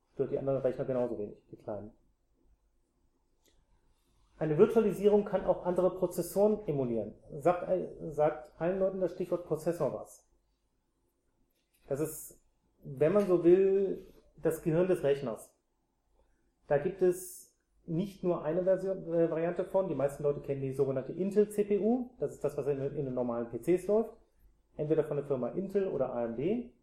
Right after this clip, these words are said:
Viele Leute kennen auch die sogenannten arm-C P Us, das sind welche, die in den meisten Smartphones laufen,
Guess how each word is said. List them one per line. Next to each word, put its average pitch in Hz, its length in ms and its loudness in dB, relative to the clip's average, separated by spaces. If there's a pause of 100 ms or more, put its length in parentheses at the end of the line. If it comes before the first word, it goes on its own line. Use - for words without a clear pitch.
(1300)
Viele 208 300 6
Leute 185 280 4
kennen 175 300 0
auch - 160 -4
die 175 100 0
sogenannten 147 580 0
arm-C 185 600 0
P 196 200 -2
Us, 233 300 -4
das 151 140 -4
sind 165 160 -6
welche, 151 180 0
die 147 120 -6
in 135 40 -4
den 131 340 -6
meisten 135 360 -4
Smartphones 139 580 -4
laufen, 123 380 -2